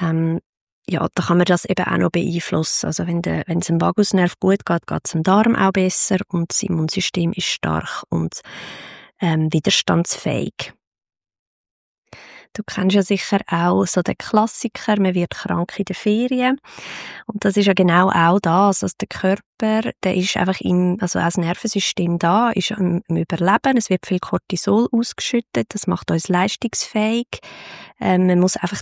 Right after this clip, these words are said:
den Tag noch überleben. Und wenn das natürlich Tag für Tag für Tag passiert, ähm, dann unterdrückt der Körper auch, ähm, Symptome. Also selbst wenn man irgendein Virus aufgefall-, gefangen hat, ist das manchmal so, dass man den, das noch kann,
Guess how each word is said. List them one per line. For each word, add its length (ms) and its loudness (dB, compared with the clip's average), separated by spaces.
den 240 0
Tag 360 4
noch 100 0
überleben. 680 0
Und 160 -4
wenn 120 0
das 140 0
natürlich 500 0
Tag 240 2
für 140 -8
Tag 240 0
für 160 -8
Tag 320 -2
passiert, 680 -2
ähm, 400 2
dann 220 2
unterdrückt 800 0
der 80 -4
Körper 760 -2
auch, 400 0
ähm, 200 0
Symptome. 600 2
Also 180 -2
selbst 320 -6
wenn 100 -2
man 100 0
irgendein 340 -2
Virus 340 -4
aufgefall-, 540 -2
gefangen 460 2
hat, 220 2
ist 200 -4
das 120 -6
manchmal 340 2
so, 300 0
dass 180 -2
man 100 -2
den, 280 0
das 160 -2
noch 160 -4
kann, 140 0